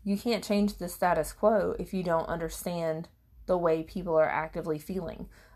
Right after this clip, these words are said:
Assuming the way someone is gonna feel is never a good thing. So the message that I guess I, I wanna leave you with for this is it's okay to feel uncomfortable. And if you do feel uncomfortable,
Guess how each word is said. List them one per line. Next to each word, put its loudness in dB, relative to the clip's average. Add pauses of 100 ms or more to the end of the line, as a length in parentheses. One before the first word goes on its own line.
Assuming 2
the 0
way 4
someone -4
is -6
gonna -4
feel -2
is -4
never -2
a -4
good -6
thing. -10 (760)
So 4 (480)
the -2
message -2
that -2
I 4
guess 0
I, 0 (160)
I 0
wanna 2
leave -4
you -2
with 2
for -4
this -4 (440)
is 0 (160)
it's -4
okay 2
to -6
feel 4
uncomfortable. 0 (520)
And 2
if -4
you -4
do 0
feel 2
uncomfortable, 0